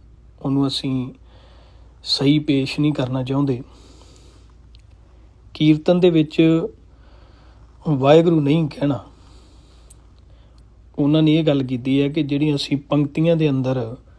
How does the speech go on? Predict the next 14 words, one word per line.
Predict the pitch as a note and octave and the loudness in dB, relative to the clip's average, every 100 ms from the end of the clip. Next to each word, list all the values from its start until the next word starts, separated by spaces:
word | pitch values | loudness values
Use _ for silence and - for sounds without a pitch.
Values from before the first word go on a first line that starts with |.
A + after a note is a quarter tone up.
| - - - - - - - - - - - | -20 -20 -20 -20 -20 -20 -20 -20 -20 -14 -10
ਇੱਕ | D3 D3+ | -6 -4
ਪੰਕਤੀ | D3+ C#3+ C#3 D3 | -2 -2 -2 -2
ਚੱਲ | C#3+ C3 | -2 -2
ਰਹੀ | C#3 C#3+ C3 | 0 0 0
ਹੈ, | G#2+ - - - - - - | -4 -10 -20 -20 -20 -20 -8
ਉਹਨੂੰ | C#3+ D3 D3 | -4 -2 -2
ਅਸੀਂ | - C#3 | -2 -2
ਰੋਕ | C3 B2+ B2+ - | 0 -2 -4 -6
ਕੇ | C#3+ A#2+ - - - - - - - - - - - - _ - - | -4 -4 -10 -20 -20 -20 -20 -20 -20 -20 -20 -20 -20 -20 _ -20 -10
ਉਹਦੇ | C#3+ D3 | -2 0
ਵਿੱਚ | C3+ B2+ - C#3 | 0 -2 -4 -6
ਅਸੀਂ | - C#3 | -2 -2
ਵਾਹਿਗੁਰੂ, | C3 C3+ C#3+ C#3 | -2 -4 -2 -2
ਵਾਹਿਗੁਰੂ | C3+ C3+ C3+ C3 B2+ | -2 -2 -4 -4 -8